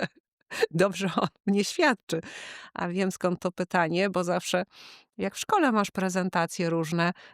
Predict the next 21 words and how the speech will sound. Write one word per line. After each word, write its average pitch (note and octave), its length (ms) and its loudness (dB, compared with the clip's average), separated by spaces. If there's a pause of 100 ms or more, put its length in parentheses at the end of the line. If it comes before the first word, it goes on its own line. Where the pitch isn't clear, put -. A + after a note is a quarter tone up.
(120)
to E3+ 460 4
się F3+ 180 -8
troszkę F3 340 -2
denerwujesz E3+ 680 2
i, F3+ 160 -4 (460)
i F3 80 -8
właśnie E3 420 -2 (380)
się - 140 -6
pytasz, F#3+ 360 0
czy - 120 -6
to D#3+ 260 2 (400)
jest, - 460 -6
e, D3+ 400 -4
czy G#3 100 2
ja G3 140 6
się D#3+ 160 -2
denerwuję, D#3 640 2
więc F#3 260 -2
tak, F3+ 220 -4
zdecydowanie D#3 760 -6
się D#3 280 -10